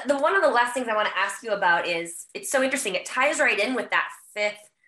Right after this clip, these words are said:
toggle of eat some, exercise some. Uh, what's your take on intuitive eating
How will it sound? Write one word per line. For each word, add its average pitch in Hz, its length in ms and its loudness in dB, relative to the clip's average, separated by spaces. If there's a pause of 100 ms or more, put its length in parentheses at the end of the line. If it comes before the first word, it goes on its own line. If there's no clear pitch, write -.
(360)
toggle 170 760 -2 (180)
of 190 180 -2
eat 214 220 -8
some, 202 240 0
exercise 185 680 -2
some. 151 460 -6 (2750)
Uh, 208 200 0
what's 262 260 2
your 339 100 2
take 254 240 2
on 226 140 2
intuitive 208 540 -4
eating 202 500 -4